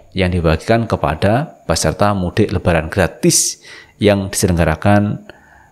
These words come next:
Pemprov D K I Jakarta. Jadi itu, teman-teman, sebenarnya sudah dijawab oleh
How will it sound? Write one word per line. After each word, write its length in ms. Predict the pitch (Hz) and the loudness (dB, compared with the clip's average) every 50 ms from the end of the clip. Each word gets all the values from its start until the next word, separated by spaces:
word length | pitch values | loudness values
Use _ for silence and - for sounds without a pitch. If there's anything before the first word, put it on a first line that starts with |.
| _ _ _ _ _ _ _ _ _ _ | _ _ _ _ _ _ _ _ _ _
Pemprov 480 | - 85 78 76 - 101 101 98 - - | 0 0 0 2 2 2 0 0 0 -2
D 80 | 92 | -2
K 80 | - 69 | 0 0
I 80 | 73 80 | 0 0
Jakarta. 640 | - 80 78 - 73 - - - 69 65 - - _ _ _ _ _ _ _ _ _ _ _ _ _ _ - - _ - | 0 -2 -2 -2 -2 -4 -4 -4 -6 -6 -6 -10 _ _ _ _ _ _ _ _ _ _ _ _ _ _ -20 -20 _ 0
Jadi 320 | 101 107 139 165 170 - | 2 4 4 4 4 2
itu, 240 | - 147 143 156 156 | 2 2 2 4 4
teman-teman, 400 | - 117 110 95 82 80 87 87 | 4 4 2 2 2 2 0 0
sebenarnya 320 | - 110 107 117 127 156 190 | 0 0 2 4 4 4 4
sudah 240 | 180 - 165 143 | 4 4 4 4
dijawab 480 | 117 117 - 110 78 80 98 120 - 90 | 4 4 2 2 4 4 4 4 4 4
oleh 400 | 92 90 87 92 110 131 151 | 2 4 4 4 4 2 0